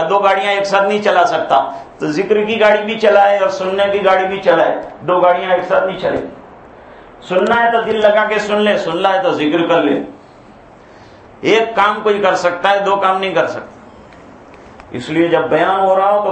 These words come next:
توجہ سے بیان کا سننا، اور اگر ذکر کر رہے ہیں تو کسی کونے میں، بھائی بیان کا سننا فرض نہیں ہے، واجب نہیں ہے، آپ کو ایسا لگتا ہے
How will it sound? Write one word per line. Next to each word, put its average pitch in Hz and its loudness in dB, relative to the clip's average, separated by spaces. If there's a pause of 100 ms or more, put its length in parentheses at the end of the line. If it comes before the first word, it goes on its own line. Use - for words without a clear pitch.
(100)
توجہ 180 2
سے 180 -2
بیان 175 2
کا 170 4
سننا، 123 -2 (1040)
اور 196 2 (760)
اگر 190 2 (340)
ذکر 220 0
کر 214 0
رہے 220 -2
ہیں 240 -2
تو 214 -2
کسی 202 -6
کونے 196 0
میں، 190 0
بھائی 202 2
بیان 202 0
کا 202 2
سننا 202 -2
فرض 196 -2
نہیں 202 -4
ہے، 196 0
واجب 185 0
نہیں 170 -4
ہے، - -12 (500)
آپ 175 0
کو 208 2
ایسا 190 2
لگتا 190 0
ہے 202 0